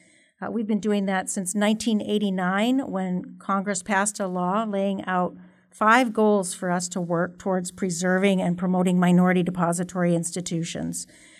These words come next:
And why are these banks important? Our research has shown that they serve minority, low-income, and rural communities at higher rates than non-M D Is, comparable non-M D Is.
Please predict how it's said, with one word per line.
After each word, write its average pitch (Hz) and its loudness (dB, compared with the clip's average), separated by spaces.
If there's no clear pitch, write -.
And 196 -2
why 202 4
are 220 6
these 214 2
banks 202 -2
important? 196 -2
Our 185 0
research 208 0
has 180 0
shown 185 0
that 175 0
they 208 4
serve 202 4
minority, 196 2
low-income, 180 2
and 170 -2
rural 180 2
communities 175 0
at 180 -4
higher 208 2
rates 180 2
than 165 0
non-M 175 0
D 170 -4
Is, 156 -4
comparable 170 -2
non-M 170 0
D 175 -2
Is. 156 -4